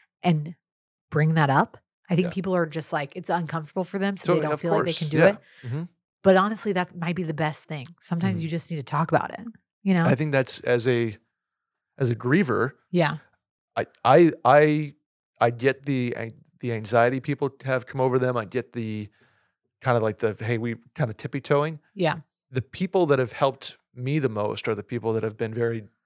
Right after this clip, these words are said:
Speaker 2: direct, or
Speaker 1: Yeah.
Speaker 2: very, not, like, blunt is the wrong word, but very, like, "Hey, I'm, I'm in your circle. I'm in your corner.
Speaker 1: Yeah.
Speaker 2: Let's, this fucking sucks.
Speaker 1: Yep.
Speaker 2: Let's get, let's, here's how we're gonna get through it."
Speaker 1: Yeah.
Speaker 2: And almost, you're not, not pushing you,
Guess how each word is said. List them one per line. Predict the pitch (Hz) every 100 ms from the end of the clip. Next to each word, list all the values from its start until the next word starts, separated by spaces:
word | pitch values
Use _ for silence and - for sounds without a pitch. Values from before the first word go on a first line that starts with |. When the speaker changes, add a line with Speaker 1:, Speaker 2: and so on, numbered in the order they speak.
| -
Speaker 2:
direct, | 110 - - -
or | -
Speaker 1:
Yeah. | 151
Speaker 2:
very, | 127 123 110
not, | 135 - 131
like, | 135
blunt | - 135 139 139
is |
the | 135
wrong | 135 131 131
word, | 131
but | 117
very, | 120 131 123
like, | 113 104 - _ _ _ -
"Hey, | 127 101 -
I'm, | 131 139
I'm | - 131
in | 131
your | 127
circle. | - 123 120 139 151
I'm | 113
in | 123
your | 135
corner. | - 123 117 110 -
Speaker 1:
Yeah. | 170 151 165
Speaker 2:
Let's, | - 117 -
this | - 123 -
fucking | 139 131 120
sucks. | - 120 120 - - - _ _
Speaker 1:
Yep. | 165 151 _ _ 131
Speaker 2:
Let's | 139 -
get, | 139 -
let's, | 123 -
here's | 160 151
how | 147
we're |
gonna | 131
get | 113 -
through | 73
it." | - _
Speaker 1:
Yeah. | - 170 - -
Speaker 2:
And | 127
almost, | 151 147 -
you're | - - 175
not, | 208 -
not | - 160
pushing | - 156 - 180
you, | 170 165 170